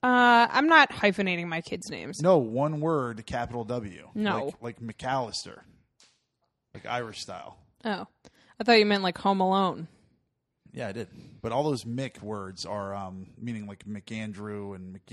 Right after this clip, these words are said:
Speaker 2: you know, McSorley.
Speaker 1: Yeah,
Speaker 2: They
Speaker 1: let's
Speaker 2: just
Speaker 1: name our kid McSorley.
Speaker 2: <laughs> McSorley, O'Toole.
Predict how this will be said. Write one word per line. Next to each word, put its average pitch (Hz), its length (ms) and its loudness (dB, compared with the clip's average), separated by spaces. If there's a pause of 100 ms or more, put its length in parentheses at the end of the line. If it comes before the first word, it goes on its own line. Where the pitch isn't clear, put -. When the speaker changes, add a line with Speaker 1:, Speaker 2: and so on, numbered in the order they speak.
Speaker 2:
you 104 120 -12
know, 95 240 -12
McSorley. 104 560 -10 (1040)
Speaker 1:
Yeah, 226 240 2
Speaker 2:
They - 60 2
Speaker 1:
let's 262 100 2
Speaker 2:
just 302 100 0
Speaker 1:
name 359 160 4
our 302 100 6
kid 254 200 4
McSorley. 180 760 0
Speaker 2:
<laughs> - 800 -6
McSorley, 226 840 4 (340)
O'Toole. 226 720 6